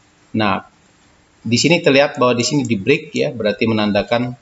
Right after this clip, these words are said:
price akan kembali lagi ke atas sini. Jadi dia akan menuju sini ya. Mungkin untuk minggu ini sampai di sini saja mungkin ya candlesticknya. Atau mungkin dia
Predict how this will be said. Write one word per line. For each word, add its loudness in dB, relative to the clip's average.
price 0
akan -4
kembali -2
lagi -2
ke -6
atas -8
sini. -2
Jadi -4
dia 2
akan -2
menuju -2
sini -2
ya. -2
Mungkin 2
untuk -2
minggu 6
ini 4
sampai -4
di -4
sini 0
saja -4
mungkin -8
ya -20
candlesticknya. -10
Atau -6
mungkin -2
dia 2